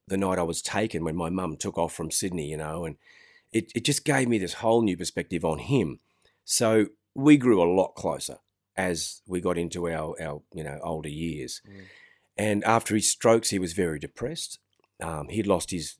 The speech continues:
Speaker 1: dog, which he was, he was really connected to as well. And I think that he got to the stage of his life, the last time I saw him in the, uh, Liverpool hospital, he really just looked really dark around the eyes. He, he,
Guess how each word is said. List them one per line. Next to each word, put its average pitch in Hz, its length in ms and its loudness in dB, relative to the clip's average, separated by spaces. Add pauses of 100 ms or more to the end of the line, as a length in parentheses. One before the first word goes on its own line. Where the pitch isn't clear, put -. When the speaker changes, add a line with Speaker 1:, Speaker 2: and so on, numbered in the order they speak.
(100)
Speaker 1:
dog, 95 440 4
which 90 200 -4
he 87 60 -6
was, 80 240 -6
he 82 100 -6
was 78 160 -10
really 85 220 -4
connected 82 460 -8
to 85 180 -4
as 80 100 -6
well. 82 420 -2 (540)
And 110 140 4
I 104 60 2
think 139 260 2
that 120 220 0 (160)
he 113 120 -6
got 120 180 4
to 117 80 -2
the 104 100 -2
stage 110 320 2
of 95 40 2
his 92 140 -2
life, 117 220 4
the 87 80 -2
last 107 240 2
time 98 140 0
I 92 40 2
saw 113 300 0
him 87 160 0
in 87 140 -2
the, 82 260 -4
uh, 76 120 -6
Liverpool 85 440 -6
hospital, 76 500 -8 (540)
he 117 240 2
really 104 600 -2
just - 220 -6
looked 98 140 -2
really 127 240 2
dark 117 280 4
around 98 220 2
the 95 100 0
eyes. 92 540 -2
He, 95 160 -10 (100)
he, - 140 -16